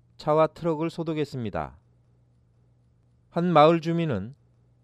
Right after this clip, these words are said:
"정부가 사람들을 보내 마을을 소독하고 오리들을 도살했다"라고 말했습니다.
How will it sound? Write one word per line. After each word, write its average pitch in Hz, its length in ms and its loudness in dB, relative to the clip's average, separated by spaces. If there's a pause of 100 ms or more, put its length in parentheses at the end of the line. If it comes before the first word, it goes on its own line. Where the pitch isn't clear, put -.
(520)
"정부가 170 680 2
사람들을 170 600 0
보내 165 300 0
마을을 160 400 4
소독하고 165 680 -4 (320)
오리들을 139 460 0
도살했다"라고 120 1200 -4
말했습니다. 107 720 -8